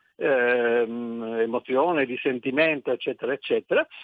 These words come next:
ma consiste nel, nel prendere uno stato d'animo, una, un, un modo di, di pensare, dei luoghi comuni, e concretizzarlo in una,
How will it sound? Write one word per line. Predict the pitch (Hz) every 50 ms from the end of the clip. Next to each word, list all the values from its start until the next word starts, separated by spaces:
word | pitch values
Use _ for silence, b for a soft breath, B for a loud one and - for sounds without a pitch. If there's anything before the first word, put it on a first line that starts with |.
| B B B
ma | - 175 220 262 240 180 -
consiste | - 214 240 277 254 - 285 269 254 - 269 240
nel, | 208 185 170 - -
nel | - 180 165 160 165 143
prendere | - 214 233 254 233 202 175 160 156 151 147 143
uno | 143 151 143 143 131
stato | - - 165 139 123 - - 135
d'animo, | 131 160 190 185 165 143 139 139 131 131 135 131 135 127 127
una, | 135 135 131 135 131 127 127 123 110 B B B B B B B B
un, | - 135 131 131 127 123 127 123 123
un | 123 120 120 120 120 123 139 127 127 135
modo | 139 151 160 165 143 151 143
di, | 135 143 139 139 139 135 131 127 127 127 127 123 123
di | 117 131 131
pensare, | - 147 135 120 - - - 180 196 175 - 135 127
dei | 127 127 135
luoghi | 147 165 175 170 170 180
comuni, | - 330 330 294 220 180 185 220 240 247 240
e | 214 190
concretizzarlo | 202 226 220 226 - 247 240 202 233 220 170 135 139 143 127 131 135 151 170 180 202 214 208 -
in | - 156 139 143
una, | 135 123 123 123 120 131 131 123 120 117